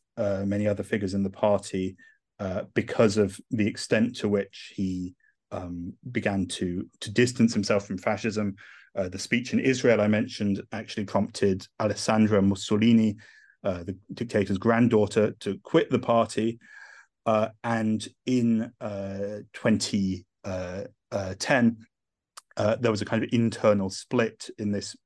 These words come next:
uh, milieu. Uh, and in, uh, twenty twelve, Fratelli d'Italia was kind of refounded, uh, reclaiming the old M S I tradition, and has a much more ambiguous, uh,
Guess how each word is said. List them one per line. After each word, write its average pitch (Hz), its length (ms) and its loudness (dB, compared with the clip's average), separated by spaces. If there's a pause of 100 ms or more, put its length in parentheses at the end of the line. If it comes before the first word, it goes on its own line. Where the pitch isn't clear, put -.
(120)
uh, 92 220 -8
milieu. 101 500 4 (760)
Uh, 107 220 4 (100)
and 110 200 -2
in, 104 380 0 (160)
uh, 98 200 -8
twenty 101 380 -2
twelve, 110 500 4 (320)
Fratelli 110 480 0
d'Italia 104 640 0
was 110 180 -8
kind 107 140 -6
of 101 160 -6
refounded, 110 1080 0 (440)
uh, 104 220 0
reclaiming 117 880 4
the 104 100 0
old 104 220 2
M 107 160 0
S - 180 -10
I 98 180 -2
tradition, 113 580 0 (600)
and 110 300 0
has - 200 -2
a 117 60 4
much - 200 2
more 117 160 0
ambiguous, 110 960 -2 (160)
uh, 95 340 -4